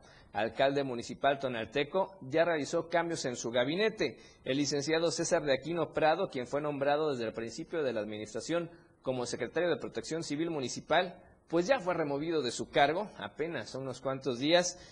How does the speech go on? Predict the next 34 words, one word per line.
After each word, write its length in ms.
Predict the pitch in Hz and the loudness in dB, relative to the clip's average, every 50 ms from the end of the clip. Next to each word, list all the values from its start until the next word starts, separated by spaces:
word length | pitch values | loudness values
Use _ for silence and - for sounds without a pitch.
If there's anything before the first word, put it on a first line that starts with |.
| - - - | -16 -8 -4
y 120 | 185 220 | -4 0
por 180 | 220 214 202 180 | 2 4 4 4
el 40 | 156 | 4
momento 420 | 156 147 156 175 185 180 185 180 | 2 0 0 -2 -2 -2 -2 -2
se 100 | 147 147 | 0 0
desconoce 500 | 135 135 - - 143 160 156 - 175 135 | 0 0 -2 -2 -4 -2 -2 -4 -4 -4
quién 220 | - - 160 175 | -4 -4 -4 -4
ocupará 420 | 170 151 123 127 - - 123 143 139 | -4 -4 -6 -6 -2 0 0 0 0
su 160 | - 143 - | -2 -4 -4
cargo 420 | - 156 147 147 147 175 196 190 - - - - - - | 0 0 0 2 2 0 -2 -4 -6 -18 -20 -20 -8 -4
a 180 | - 147 - - | -2 -2 0 4
partir 500 | 143 135 127 - - 143 160 170 170 - | 4 2 2 2 0 0 0 0 0 -4
de 420 | - 123 131 151 160 170 - - | -6 -2 0 0 0 0 0 -2
mañana. 640 | 117 113 113 117 123 135 151 175 190 196 185 165 139 | -4 -4 -2 -2 -2 -2 -2 0 -2 0 -2 -2 -4
Fueron 380 | 123 - - 165 180 208 214 196 | -6 -4 0 2 2 2 2 0
veintinueve 640 | 156 135 127 120 110 - 123 127 151 185 185 170 160 | -2 -2 -2 -4 -6 -6 -6 -6 -4 -4 -4 -4 -2
días 200 | 185 180 175 - | -2 -4 -4 -6
que 60 | - | -8
estuvo 240 | - - 170 170 156 | -8 -4 0 2 2
al 80 | 139 | 2
frente 340 | - 139 147 151 147 - 135 | 0 0 -4 -4 -2 -2 0
de 80 | 135 147 | 0 0
esta 200 | 143 - 156 139 | 0 0 0 0
responsabilidad, 840 | 123 110 - - 117 113 113 117 120 127 135 156 180 214 - - | 0 -2 -4 -6 -6 -4 -2 -2 -2 0 0 0 0 0 -2 -6
no 200 | 127 131 143 160 | -8 -6 -6 -4
se 200 | - - 131 - | -4 -4 -4 -4
conoce 400 | - 117 113 139 165 - - 120 | -4 -6 -6 -6 -6 -8 -8 -8
todavía 300 | - - 110 110 120 135 | -4 -2 -2 -2 -2 -2
el 60 | 139 | -4
motivo 400 | 131 123 - - 143 139 143 120 | -4 -6 -6 -6 -6 -4 -4 -4
por 140 | - 117 113 | -4 -6 -4
qué 100 | 113 135 | -4 -4
el 80 | 139 135 | -4 -2
cambio, 360 | 170 170 175 180 202 196 | -2 -2 0 0 -2 -4